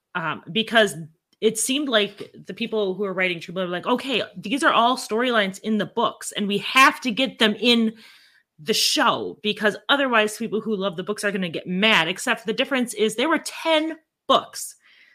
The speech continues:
Ten books. So it wasn't like s-, you open the first book and it's like, there are vampires, there are werewolves. Like, you had, it was a gradual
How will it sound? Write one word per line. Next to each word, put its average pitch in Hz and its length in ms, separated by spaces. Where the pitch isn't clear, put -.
Ten 339 480
books. - 480
So 247 340
it 269 180
wasn't 269 440
like 214 360
s-, - 260
you 220 160
open 240 220
the 214 80
first 220 280
book 240 200
and 180 100
it's 165 120
like, 185 200
there 262 120
are - 80
vampires, 190 440
there 196 120
are 202 80
werewolves. 220 380
Like, 202 240
you 254 160
had, 240 260
it 208 220
was 240 120
a 220 60
gradual 185 920